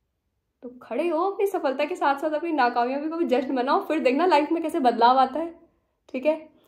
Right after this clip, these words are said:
on that note, this is C N A Datta signing off for this video। और आपको कौन से टॉपिक पर वीडियो चाहिए, do let me in the comment section down below। प्लीज बहुत बहुत खुश रहें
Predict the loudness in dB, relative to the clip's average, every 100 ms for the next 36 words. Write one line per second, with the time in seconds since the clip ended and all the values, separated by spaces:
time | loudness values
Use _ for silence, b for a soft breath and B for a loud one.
0 | b 2 6 6 6 6 4 4 0 0
1 | 2 2 4 2 0 0 0 0 -2 -2
2 | -6 -4 -2 2 2 4 4 4 2 0
3 | -2 0 2 4 2 0 -2 -2 -6 -4
4 | -2 -2 -2 -4 -4 -4 -4 -4 -4 -6
5 | -6 -8 -6 -6 -4 -4 -6 -10 -6 -2
6 | 2 2 0 -6 -16 -20 _ _ _ _
7 | -10 -8 -8 -8 -10 -8 -10 -18 _ _
8 | -4 -2 -2 -4 -4 -4 -6